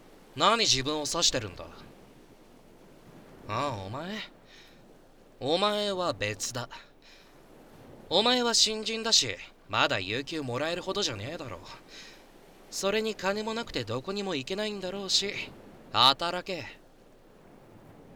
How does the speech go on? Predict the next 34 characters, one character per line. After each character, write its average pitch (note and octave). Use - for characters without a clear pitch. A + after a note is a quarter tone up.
コ A2+
ン F#3
プ A3+
ラ B3
イ D#4
ア G#3+
ン -
ス A2+
だ？ A#2+
う G2+
る G3
せ C#4+
え。 -
覚 F#3
え C4
た C4
て B3+
の A#3
言 -
葉 G3
言 C#3+
い C#4
出 B3+
す -
な F3
っ -
つ G#3+
う B2+
の。 G#2+
<sighs> -
仕 -
方 -
ね G2+
え。 -